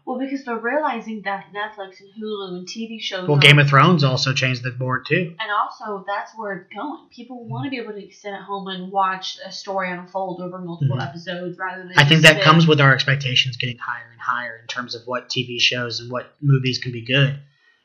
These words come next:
Speaker 2: And I th-,
Speaker 1: Yeah.
Speaker 2: I, I think with The Mandalorian being the final test to me, the Game of Thrones will go down to me as the, as the opener, you know, like, that was the,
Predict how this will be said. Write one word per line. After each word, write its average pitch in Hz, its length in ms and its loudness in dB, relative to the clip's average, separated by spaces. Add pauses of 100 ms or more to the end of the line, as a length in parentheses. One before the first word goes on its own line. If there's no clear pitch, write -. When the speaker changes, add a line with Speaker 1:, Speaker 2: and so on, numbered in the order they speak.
Speaker 2:
And 131 100 2
I 127 40 6
th-, - 0 -
Speaker 1:
Yeah. 165 260 2
Speaker 2:
I, 143 260 8
I - 40 2
think - 380 2 (180)
with 151 160 6
The 156 60 8
Mandalorian 143 680 8
being 131 440 0
the 135 100 -6
final 131 420 2
test - 460 -10
to 135 40 -4
me, 117 300 -10 (340)
the 139 80 2
Game 151 180 12
of 160 120 6
Thrones 147 640 6
will 139 80 -2
go 139 200 6
down 135 320 6
to 135 120 -4
me 127 440 -2
as 123 220 -8
the, 123 540 -10 (1700)
as 151 180 8
the 147 160 0
opener, 147 580 4 (240)
you 156 160 6
know, 156 160 6
like, 139 140 0
that 143 180 6
was 139 180 8
the, 131 240 0